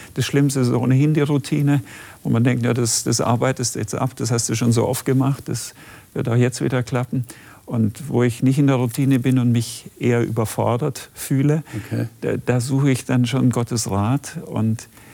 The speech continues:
Speaker 1: da gibt's dann eben diese Zusage, und das hab ich so oft erlebt, äh, dass in, in, jetzt nicht aussichtslosen, aber in schwierigen Situationen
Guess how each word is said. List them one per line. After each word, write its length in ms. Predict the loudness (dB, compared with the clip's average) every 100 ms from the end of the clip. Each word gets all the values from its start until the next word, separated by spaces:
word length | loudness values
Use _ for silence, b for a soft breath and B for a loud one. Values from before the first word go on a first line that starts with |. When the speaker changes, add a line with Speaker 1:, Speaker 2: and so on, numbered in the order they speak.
| B B -4
Speaker 1:
da 100 | -2
gibt's 300 | 0 0 0
dann 180 | 0 2
eben 220 | 2 2
diese 260 | 2 2 0
Zusage, 540 | 0 0 2 2 2
und 80 | 2
das 160 | 2 0
hab 100 | 0
ich 140 | 0
so 200 | 0 0
oft 260 | 0 -2 -2
erlebt, 540 | 2 2 2 0 -12 B B B B B B
äh, 340 | 0 0 0 -2 -8 -4
dass 280 | -2 -2
in, 280 | 0 2 2
in, 360 | 4 4 4 2 -4 -14 _ -20 -10
jetzt 200 | -2 2
nicht 140 | 4
aussichtslosen, 680 | 4 2 0 -2 0 2 2
aber 140 | 2
in 80 | 2
schwierigen 380 | 2 2 4 2
Situationen 840 | 2 0 -2 -2 0 2 2 0